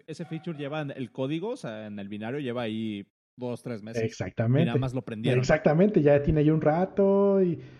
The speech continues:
Speaker 2: vamos a liberárselo a diez usuarios, luego a veinte, luego a todos, luego siempre no, lo quitamos, va para atrás, ponemos otra cosa.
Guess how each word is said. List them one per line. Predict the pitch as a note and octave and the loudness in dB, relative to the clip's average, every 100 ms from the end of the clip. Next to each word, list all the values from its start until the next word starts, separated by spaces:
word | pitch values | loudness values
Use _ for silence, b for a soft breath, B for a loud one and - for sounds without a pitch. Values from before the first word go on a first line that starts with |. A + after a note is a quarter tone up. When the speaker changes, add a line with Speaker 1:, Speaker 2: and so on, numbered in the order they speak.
| B | B
Speaker 2:
vamos | - D#3 B2+ | -2 0 2
a | C3 | 4
liberárselo | B2+ C3 C3 C#3 A#2+ | 6 6 6 4 4
a | |
diez | A#2+ | 4
usuarios, | A#2+ B2+ D#3 D#3+ D#3 C3 | 2 2 2 2 2 2
luego | B2+ | 0
a | A2+ | 2
veinte, | C3+ C#3+ C3+ | 0 0 2
luego | A#2 | 2
a | A2 | 0
todos, | D3+ F3 E3 | -2 -2 2
luego | D3+ C3 | 2 4
siempre | C#3+ C3 | 2 2
no, | B2 D3+ F3+ F3+ | 4 4 6 4
lo | C#3 A2 | 2 -2
quitamos, | - D#3+ E3 C#3 | -4 -2 0 0
va | C3 | -2
para | A#2+ | -2
atrás, | D3 D#3+ | -2 -2
ponemos | - B2 A2+ - | 2 2 0 -4
otra | - | -10
cosa. | - D#3 D#3 | -4 -2 -2